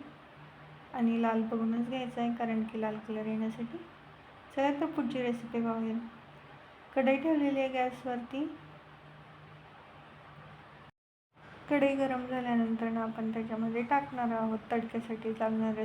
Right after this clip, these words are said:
तेल, कारण की मी सेपरेट तडका देणार नाही आहे. तेलकट आणि तरीचं आमच्या घरात कोणीच खात नाही, त्याच्यामुळे मी जे काही करणार आहे आत्ता फोडणी देतानाच करणार आहे.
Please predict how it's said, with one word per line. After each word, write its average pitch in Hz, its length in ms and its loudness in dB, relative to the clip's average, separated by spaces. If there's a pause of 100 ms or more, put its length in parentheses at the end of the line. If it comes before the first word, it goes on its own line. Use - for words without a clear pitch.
(160)
तेल, 240 220 0 (640)
कारण 240 200 6
की 233 140 -4
मी 233 140 6
सेपरेट 233 460 2 (140)
तडका 226 300 2
देणार 233 320 4
नाही 233 320 4
आहे. 240 240 -4
तेलकट 226 520 2
आणि 220 280 2
तरीचं 220 340 0
आमच्या 214 240 -4
घरात 220 200 0 (120)
कोणीच 220 340 -2
खात 233 220 -2
नाही, 220 120 0
त्याच्यामुळे 220 540 0
मी 233 240 6 (540)
जे 233 80 2
काही 233 200 0
करणार 226 380 0
आहे 220 120 2
आत्ता 220 200 0
फोडणी 226 400 2
देतानाच 226 500 0
करणार 233 360 2
आहे. 220 300 0